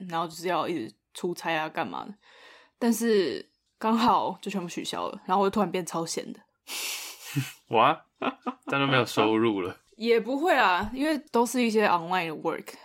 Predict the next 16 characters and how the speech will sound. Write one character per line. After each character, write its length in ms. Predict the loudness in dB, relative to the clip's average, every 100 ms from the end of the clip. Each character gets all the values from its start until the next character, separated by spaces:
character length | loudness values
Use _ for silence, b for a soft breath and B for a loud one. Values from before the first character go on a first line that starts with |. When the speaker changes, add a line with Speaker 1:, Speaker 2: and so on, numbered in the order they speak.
| B
Speaker 1:
但 200 | 2 4
一 40 | 4
部 140 | 4
分 140 | 4 4
可 80 |
能 80 | 4
会 100 | 2
delay， 380 | 0 0 0 0
但 140 | 0 -4
是 60 |
还 140 | -6 -4
是 140 | -4
有 140 | -4 -6
收 220 | -6 -6
入 160 | -6
啊 180 | -10 -14